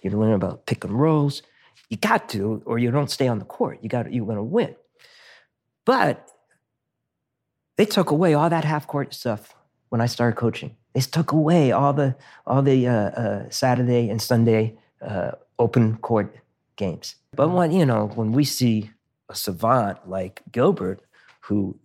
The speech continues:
needs that time, so, "Okay, let's do it."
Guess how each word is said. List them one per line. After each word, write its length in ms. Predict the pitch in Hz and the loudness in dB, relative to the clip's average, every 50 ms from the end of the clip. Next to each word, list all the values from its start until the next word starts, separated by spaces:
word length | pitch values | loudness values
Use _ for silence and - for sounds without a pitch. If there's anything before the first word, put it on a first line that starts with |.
| - | -12
needs 360 | 110 101 104 107 104 101 - - | -6 -2 0 0 0 -2 -4 -8
that 220 | - - - - | -10 -10 -10 -12
time, 540 | - - 120 120 127 117 101 95 104 117 - _ _ _ | -4 -2 0 0 0 0 0 -2 -4 -6 -8 _ _ _
so, 160 | - - 101 101 - 107 107 110 | -18 -16 -14 -14 -12 -14 -14 -12
"Okay, 180 | - - 110 | -8 -8 -6
let's 240 | 113 110 110 - - | -6 -6 -8 -10 -8
do 200 | - 135 180 214 | -6 -4 -4 -4
it." 100 | - - | -6 -10